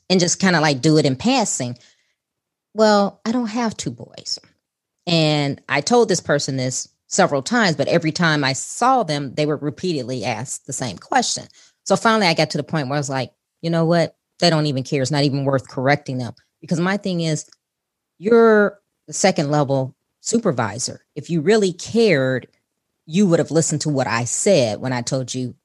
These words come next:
"I don't have two boys." Um, but instead, you asked me, like I said, you know, it's kinda like the, "Hi, how you doing?" And you keep walking. You really don't wanna know, right? So you just keep walking.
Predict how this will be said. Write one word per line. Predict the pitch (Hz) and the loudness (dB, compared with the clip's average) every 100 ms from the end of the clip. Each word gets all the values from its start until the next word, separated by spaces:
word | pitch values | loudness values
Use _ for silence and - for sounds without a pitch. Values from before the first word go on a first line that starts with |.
| _ - | _ -2
"I | 143 | 0
don't | 139 139 147 | 0 -2 -2
have | 127 - | -2 -4
two | 139 | -6
boys." | 117 214 127 - - - - _ _ _ 151 | 2 2 2 -2 -8 -12 -14 _ _ _ -2
Um, | 147 143 | -2 0
but | 147 | -2
instead, | 131 - 226 214 170 160 - - | -4 -4 2 4 4 2 -2 -10
you | 156 170 - | -6 -6 -4
asked | 175 180 170 | -2 0 0
me, | 170 | -4
like | 165 | -2
I | - | 0
said, | 165 160 | 0 0
you | 269 | -2
know, | 208 | -2
it's | 175 | -2
kinda | - 175 | -2 -4
like | 165 143 - | -4 -6 -6
the, | 123 - _ | -10 -12 _
"Hi, | 349 269 | 0 4
how | 254 | 2
you | 226 | 2
doing?" | 247 240 185 | 0 0 0
And | 156 151 | -2 -2
you | 147 | -4
keep | - - | -8 -10
walking. | - 165 202 196 147 139 147 | 0 4 4 2 -6 -6 -10
You | 170 160 | -8 -2
really | 180 233 175 | 2 4 4
don't | 147 - | 2 0
wanna | 147 117 | -2 -2
know, | 139 165 127 | 0 2 2
right? | 113 127 127 - | 0 -2 -2 -4
So | 135 | -4
you | 131 | -2
just | 131 - | -2 -4
keep | 151 113 | -6 -2
walking. | 156 147 127 117 | 2 2 -2 -8